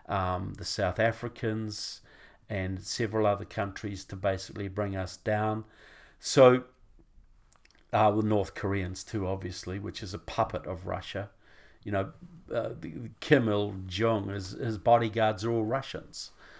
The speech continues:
You know, people don't understand the, the,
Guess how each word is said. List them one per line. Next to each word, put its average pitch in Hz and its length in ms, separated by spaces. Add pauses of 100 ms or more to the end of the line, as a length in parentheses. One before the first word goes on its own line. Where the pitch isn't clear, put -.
(260)
You 101 60
know, 98 100
people 117 240
don't 117 200
understand 110 760
the, - 120 (760)
the, 127 160